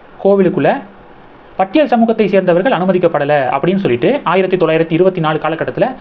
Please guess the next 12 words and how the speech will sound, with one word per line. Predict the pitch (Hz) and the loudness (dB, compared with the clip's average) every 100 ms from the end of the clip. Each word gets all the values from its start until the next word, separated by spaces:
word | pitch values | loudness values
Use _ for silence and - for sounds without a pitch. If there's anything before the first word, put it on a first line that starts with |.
| - - | -10 -4
ஒரு | - | 0
பெரிய | 180 202 | 2 2
ஒரு | 170 165 | 2 2
போராட்டம் | 190 180 160 | 0 0 -2
வந்து | 160 147 | -4 -2
நடந்துச்சு. | 160 131 175 269 - - - - - - - - - 214 | -4 -2 -2 -2 -6 -20 -20 -20 -20 -20 -20 -20 -4 -2
அந்த | 311 262 | 0 0
போராட்டம் | 226 226 220 170 | 2 2 0 -2
நடந்து | 165 175 311 247 | -2 0 0 2
நூறாவது | 202 294 277 254 170 110 - - - | 2 4 4 2 0 -2 -12 -10 -4
ஆண்டு | 170 139 107 - - - - - | 0 -2 -4 -12 -20 -20 -8 -2
நினைவு | 185 226 | 0 2